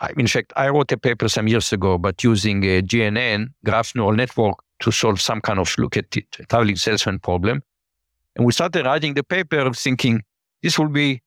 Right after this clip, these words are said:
this is never going to work. Let's write a paper showing how it doesn't work." We end up writing a paper saying, "Ah,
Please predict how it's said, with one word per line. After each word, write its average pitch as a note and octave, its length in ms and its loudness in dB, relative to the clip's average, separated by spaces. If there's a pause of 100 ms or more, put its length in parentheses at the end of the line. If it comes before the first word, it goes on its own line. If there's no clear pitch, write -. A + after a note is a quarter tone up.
this D#3 200 0
is C3+ 100 0
never E3+ 220 0
going D3+ 200 0
to C#3+ 100 2
work. A#2 440 2
Let's C3 200 -2
write C#3 140 0
a C#3 60 0
paper C#3 160 0
showing B2+ 240 -2
how B2+ 200 0
it A#2 80 -4
doesn't A2+ 300 2
work." - 400 -2 (180)
We C3+ 80 0
end F#3 80 0
up E3 80 -2
writing D#3+ 200 0
a C#3+ 60 -4
paper C#3+ 180 0
saying, A#2+ 300 -2 (300)
"Ah, F#4+ 280 0